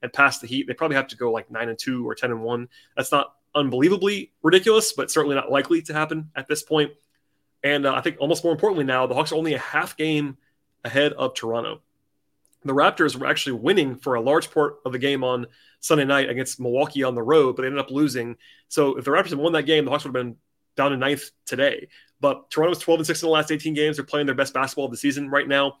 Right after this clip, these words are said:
So that's a little bit of a threat to Atlanta. Um, the Hawks do have the tiebreaker over the Raptors, which is definitely very helpful.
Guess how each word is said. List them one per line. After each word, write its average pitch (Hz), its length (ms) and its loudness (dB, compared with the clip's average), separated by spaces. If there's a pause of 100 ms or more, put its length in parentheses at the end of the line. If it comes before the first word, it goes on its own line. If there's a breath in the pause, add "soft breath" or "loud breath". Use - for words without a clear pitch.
(160)
So - 160 -2
that's 143 160 2
a - 20 2
little 165 160 2
bit 170 60 2
of 160 60 -2
a 156 80 -2
threat 170 260 2
to 160 120 0
Atlanta. 160 360 2 (320 loud breath)
Um, 135 260 -2 (160)
the 131 80 -10
Hawks 165 160 4
do 196 60 0
have 180 80 2
the 151 60 0
tiebreaker 170 500 2
over 165 200 4
the 185 100 2
Raptors, 190 340 2
which 147 100 -6
is 127 80 -6
definitely 147 300 -2
very 147 160 2
helpful. 165 460 -2